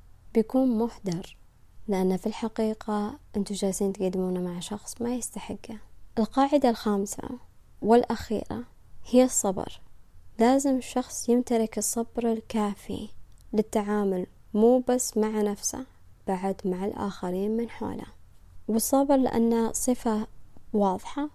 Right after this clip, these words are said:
ما راح أشرح فيها كثير، لكن بقول لكم بعد الجانب اللي الكثير يغفل عنه.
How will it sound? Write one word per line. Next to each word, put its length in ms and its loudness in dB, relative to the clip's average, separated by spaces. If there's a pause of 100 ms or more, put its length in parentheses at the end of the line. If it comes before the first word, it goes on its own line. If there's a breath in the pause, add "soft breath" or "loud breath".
(180)
ما 140 4
راح 180 2
أشرح 220 -6
فيها 260 2
كثير، 440 0
لكن 280 2
بقول 300 2
لكم 280 0
بعد 440 0 (380)
الجانب 640 2
اللي 240 2
الكثير 800 0 (100)
يغفل 420 -2
عنه. 400 -6